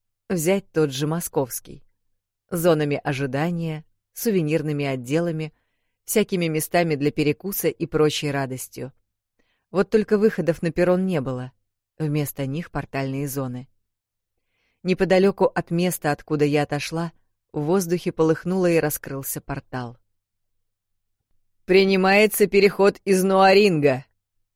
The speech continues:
Прорычала по залу. «М-да. А я, похоже,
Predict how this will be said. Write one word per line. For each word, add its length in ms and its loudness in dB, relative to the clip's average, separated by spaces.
Прорычала 640 -4
по 180 -6
залу. 360 -8
«М-да. 1080 -6
А 180 0
я, 280 0
похоже, 840 -4